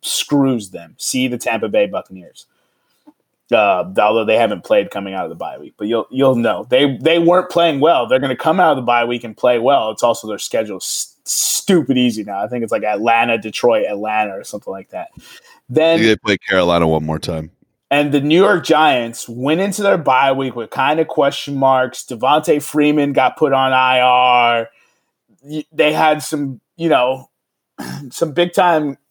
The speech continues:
Speaker 1: people go down. Like, Golden Tate went down. I think a offensive guard went down.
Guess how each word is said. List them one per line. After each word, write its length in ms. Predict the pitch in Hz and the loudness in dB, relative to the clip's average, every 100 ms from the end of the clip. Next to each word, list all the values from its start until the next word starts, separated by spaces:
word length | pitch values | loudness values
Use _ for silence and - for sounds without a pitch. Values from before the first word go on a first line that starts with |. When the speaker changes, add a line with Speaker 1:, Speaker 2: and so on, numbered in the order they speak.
| - | -4
Speaker 1:
people 240 | 202 175 | -2 0
go 140 | 147 131 | 0 0
down. 180 | 110 107 | -2 -6
Like, 140 | 131 | 0
Golden 280 | 151 156 143 | 2 2 0
Tate 300 | - 143 139 | 0 0 0
went 160 | 147 | -4
down. 460 | 143 139 135 135 135 | -2 0 2 0 0
I 60 | 123 | -2
think 180 | 139 | -4
a 200 | 123 113 104 107 _ _ | -4 -6 -12 -20 _ _
offensive 540 | 123 123 131 120 110 104 | -2 -2 -2 -8 -12 -4
guard 480 | 113 104 117 113 110 | -4 0 -2 -2 -8
went 160 | 110 | -8
down. 380 | 110 110 107 104 | -6 -4 -6 -8